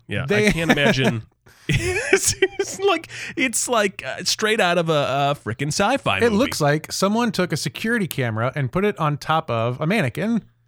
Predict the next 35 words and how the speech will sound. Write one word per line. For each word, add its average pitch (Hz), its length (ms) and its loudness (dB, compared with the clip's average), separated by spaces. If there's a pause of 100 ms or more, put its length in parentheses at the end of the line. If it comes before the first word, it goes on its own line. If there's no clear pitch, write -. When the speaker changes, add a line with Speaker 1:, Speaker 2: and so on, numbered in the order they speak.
Speaker 1:
Yeah. 127 200 2 (220)
Speaker 2:
Yeah. 135 180 2 (420)
Speaker 1:
And 170 160 4
it's 151 160 0
like, - 360 -2 (560)
I 143 80 -2
mean, 135 380 0 (200)
you - 60 4
know, 113 80 4
Speaker 2:
<laughs> - 0 -
It's 127 60 2
Speaker 1:
not 175 180 4
to - 100 4
get 170 120 2
Speaker 2:
dancing 214 200 4
Speaker 1:
per-, - 80 -2
Speaker 2:
on 247 60 2
a - 60 2
stripper 269 340 -4
Speaker 1:
and 160 100 2
not, 214 60 0
Speaker 2:
pole. 131 100 2
Speaker 1:
and - 80 4
not - 320 0
to 160 60 0
get, 151 160 -2
like, 117 240 -2
graphic 147 480 2
or 120 60 0
anything, 117 300 0
but 131 100 0
it's - 140 -4 (100)
not 339 120 2
exactly, 156 520 4
like, 123 200 2